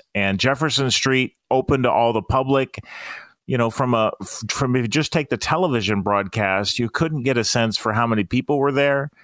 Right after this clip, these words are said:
And I, and I hope next year it sh-, it reflects those things because it's a pretty place. It's on the river. The green space is, is present across, you know, uh, across the area. And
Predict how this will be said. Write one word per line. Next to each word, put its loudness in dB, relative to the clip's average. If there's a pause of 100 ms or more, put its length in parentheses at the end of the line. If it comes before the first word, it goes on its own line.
(420)
And 2
I, 0 (260)
and 0
I 2
hope 0
next 0
year 4
it 0
sh-, 0
it 0
reflects 0
those 0
things -2
because 0 (180)
it's -2
a 0
pretty 2
place. 0 (240)
It's 0
on 2
the 2
river. 0 (380)
The 2
green 2
space 2
is, 2 (120)
is 0
present 0 (160)
across, 2
you 0
know, 0 (100)
uh, 0 (120)
across 0
the 0
area. 2 (720)
And 2